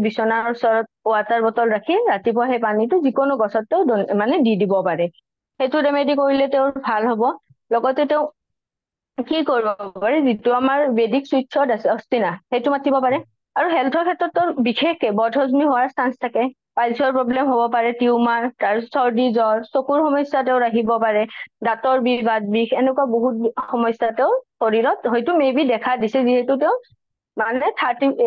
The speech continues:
প্লাছ হৈ গৈছে এজ। তো এইখিনি সমস্যা তেওঁৰ হ'ব পাৰে। গতিকে তেওঁ যিমান পাৰে মিঠা বস্তু, ঠাণ্ডা বস্তু avoid কৰি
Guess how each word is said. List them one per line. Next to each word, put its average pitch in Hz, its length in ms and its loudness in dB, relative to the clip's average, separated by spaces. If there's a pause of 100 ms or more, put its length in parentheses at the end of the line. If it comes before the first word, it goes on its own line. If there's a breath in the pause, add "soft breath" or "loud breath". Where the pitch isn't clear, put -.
প্লাছ 240 400 -2
হৈ 220 160 2
গৈছে 185 260 -2 (120)
এজ। 165 100 0 (500)
তো - 40 -2 (100)
এইখিনি 294 400 2
সমস্যা 285 380 0
তেওঁৰ 285 180 0
হ'ব 214 160 -4 (140)
পাৰে। 285 200 2
গতিকে 247 300 0
তেওঁ 294 160 2
যিমান 285 380 2
পাৰে 320 160 2 (100)
মিঠা 247 320 0
বস্তু, 262 340 -2 (340)
ঠাণ্ডা 240 360 0
বস্তু 269 220 -2 (180)
avoid 226 300 -2
কৰি 240 140 2